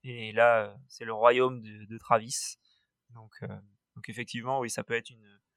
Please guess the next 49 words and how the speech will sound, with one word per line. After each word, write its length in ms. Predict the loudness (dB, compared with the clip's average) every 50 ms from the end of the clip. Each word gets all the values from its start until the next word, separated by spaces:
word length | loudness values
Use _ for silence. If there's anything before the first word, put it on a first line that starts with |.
| _ _ _ _ _ _
une 120 | -20 -20 -4
très 140 | -4 -2
très 160 | 0 2 0 0
belle 140 | 0 0
saison. 400 | -2 -4 -6 -6 -6 -10 -8 -6
Et 80 | -6 -6
je 60 | -6
pense 180 | -6 -8 -10 -8
que 60 | -10
ça 140 | -8 -8 -6
fera 120 | -4 -4
aussi 180 | -4 -4 -4 -10
une 80 | -10
très 160 | -2 -2 2 2
belle 140 | 2 2
saison 280 | 2 -2 -10 -14 -16 -18
pour 180 | -12 -8 -8 -8
Andrews. 320 | -8 -8 -12 -18 -20 -18 -18 -20 -20 _ _ _ _ _ _ _ _ _ _ _ _ _ _ -20
Et, 140 | -20 -20 -20
euh, 100 | -20 -20 _ _ _ _ _ _ _ _ _ _ _ _ _ _ _
où 100 | -20 -14
ça 140 | -6 -4 -2
va 140 | -2 -2 0
faire, 240 | 2 2 2 2 0
euh, 180 | -6 -12 -16 -20 _
comment 260 | -18 -16 -16 -16 -18
dire, 180 | -20 -20 -20 -20 _ _ _
ça 120 | -10 -6
va 140 | -6 -6 -6
courir 360 | -6 -6 -4 2 2 4 4
et 60 | 4 2
ça 140 | 2 0
va 80 | 0 0
lancer 180 | -2 -4 -6 -8
au 80 | -6
tight 220 | -6 -6 -6 -6 -8
end, 80 | -12 -14
je 60 | -12
pense, 220 | -10 -10 -10 -10 -8
côté 240 | -10 -6 -4 -2
Ravens, 280 | 0 0 -2 -4 -8 -14
parce 160 | _ -16 -14
qu'il 80 | -14 -10
n'y 60 | -6
a 0 |
pas 80 | -6 -6
trop 180 | -6 _ -16 -20
d'autres 180 | -20 -18 -18
choix. 260 | -10 -10 -10 -10 -10